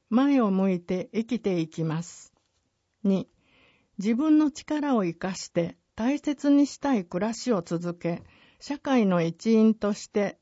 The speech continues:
楽しみながらチャレンジしていきます。三、私たち本人同士が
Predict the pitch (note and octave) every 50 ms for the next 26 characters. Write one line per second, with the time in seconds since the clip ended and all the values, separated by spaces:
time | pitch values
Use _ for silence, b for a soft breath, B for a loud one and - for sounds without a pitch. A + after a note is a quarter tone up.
0 | _ - A3+ A#3+ C4 D4+ D4 - - D4+ D4+ D4+ D4 C#4+ C#4 C4 B3 G3+ E3+ E3+
1 | E3 - - A3 B3 C4 A#3 G3+ G3 F3+ F3+ E3 E3+ - - - F#3 F3 E3 E3
2 | - - E3+ E3 D#3+ D#3+ E3+ - - - - - _ _ _ _ _ _ _ _
3 | _ _ _ _ _ _ _ - - - - G3+ F#3 F#3 F3 - _ _ _ _
4 | _ _ _ _ _ _ _ _ _ _ _ - G3+ G3+ - C#4 C#4+ - - -
5 | C#4 B3 - - F3+ F#3 A#3 B3+ C#4 C#4+ C#4 C#4 D4 C#4+ C4+ B3 C#4 C4+ C4 B3
6 | - - G#3 F#3+ F3 E3+ D#3 F3 -